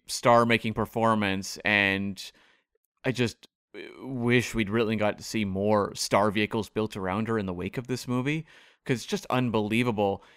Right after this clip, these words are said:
And it was really interesting just doing some research into,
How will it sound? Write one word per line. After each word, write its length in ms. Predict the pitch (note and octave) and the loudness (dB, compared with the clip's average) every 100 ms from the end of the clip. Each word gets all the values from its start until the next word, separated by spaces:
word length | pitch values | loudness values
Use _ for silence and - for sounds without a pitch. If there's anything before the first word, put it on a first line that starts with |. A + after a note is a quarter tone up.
| _ - | _ 0
And 400 | C#3+ C3+ B2+ B2 - _ _ _ | 4 6 6 2 -8 _ _ _
it 80 | D#3+ | -2
was 220 | D#3 C3 | 0 2
really 200 | D#3 F3+ | 4 4
interesting 380 | D#3+ D#3 - C#3 | 4 0 0 0
just 200 | B2 - | 0 0
doing 200 | A#2+ A#2+ | 0 0
some 400 | - A2+ G#2 G#2 | -2 -2 -2 -4
research 460 | A2+ A2+ - A2+ - | -4 -4 -4 -8 -6
into, 720 | A#2 G#2+ - - G#2 G2 G2 | -4 -4 -6 -6 -4 -4 -6